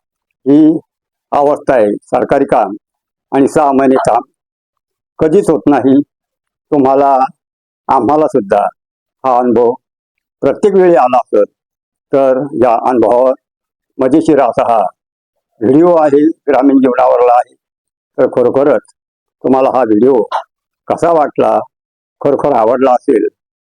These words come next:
तर हे आपल्या कानडजेचं चॅनल आहे, या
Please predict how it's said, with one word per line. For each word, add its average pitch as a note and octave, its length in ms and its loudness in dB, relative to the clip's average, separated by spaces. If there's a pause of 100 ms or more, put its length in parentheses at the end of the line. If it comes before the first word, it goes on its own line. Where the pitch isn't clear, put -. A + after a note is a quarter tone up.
(280)
तर C3 320 0 (580)
हे C#3 60 2
आपल्या B2 280 -2
कानडजेचं B2+ 720 0 (580)
चॅनल C#3 300 0
आहे, A2 240 -2 (680)
या C3+ 180 2